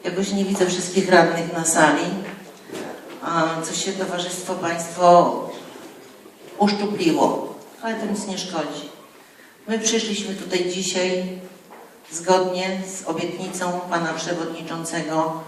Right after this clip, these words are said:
a, Sejmiku Województwa Lubuskiego. E,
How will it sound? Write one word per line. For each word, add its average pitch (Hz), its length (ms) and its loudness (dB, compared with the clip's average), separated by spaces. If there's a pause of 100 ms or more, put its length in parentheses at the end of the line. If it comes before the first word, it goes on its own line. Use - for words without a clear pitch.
(560)
a, 156 380 -2
Sejmiku 175 520 0
Województwa 160 540 2
Lubuskiego. 175 800 -2 (1900)
E, 165 340 0